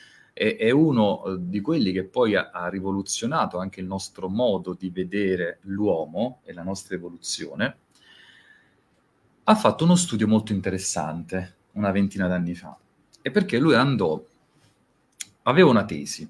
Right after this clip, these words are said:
la sua tesi è, mm, secondo me ci sono delle emozioni fondamentali che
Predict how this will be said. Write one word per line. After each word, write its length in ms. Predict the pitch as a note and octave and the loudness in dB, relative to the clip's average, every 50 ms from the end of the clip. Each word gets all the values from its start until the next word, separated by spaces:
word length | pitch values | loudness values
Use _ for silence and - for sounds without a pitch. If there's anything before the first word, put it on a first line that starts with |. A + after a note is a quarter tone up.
| _ _ | _ _
la 120 | - G2 G2 | -6 -6 0
sua 160 | G2+ C#3+ D#3 | 2 2 0
tesi 400 | D3+ A#2 G2+ F#2 F#2+ - - D3+ | 2 0 -2 0 -2 -2 -2 0
è, 140 | A#2 G#2 F2+ | 0 2 0
mm, 640 | - F2+ F#2+ G2+ G2+ - - - - - - - - | -2 -6 -8 -8 -8 -10 -12 -14 -14 -12 -14 -14 -12
secondo 580 | - - - - A2+ A2+ E3 E3+ E3+ E3 F3+ F3 | -8 -8 -4 -4 0 2 4 6 6 6 6 6
me 380 | D3 C3 C#3 C#3+ C#3+ - - _ _ _ _ _ _ _ _ _ | 6 6 4 4 2 -2 -10 _ _ _ _ _ _ _ _ _
ci 180 | - - D#3 | -6 -4 -4
sono 380 | - - C3+ A2+ A2 G#2+ G#2+ G#2 | 0 2 2 4 4 4 4 2
delle 340 | G2+ G#2+ B2+ B2 A2+ G#2+ A2 | 2 0 0 2 2 2 0
emozioni 560 | B2 D3 D#3 - - - - A2+ G2+ G2+ G2 | 0 -2 -2 -4 -4 -4 -2 -2 -2 -2 -2
fondamentali 1080 | - B2+ B2 A2+ G2+ F#2+ F#2+ F#2 F#2 F#2 F#2 - D#2 C#2+ C#2 D2+ F#2+ C3 D#3 D3+ - - _ _ _ _ _ _ _ _ _ | -2 -2 -2 -2 0 0 -2 -2 -4 -4 -4 -6 -10 -10 -10 -8 -6 -6 -6 -6 -10 -18 _ _ _ _ _ _ _ _ _
che 380 | - F3+ E3 C3+ - D#3+ - | -2 2 2 2 2 0 -4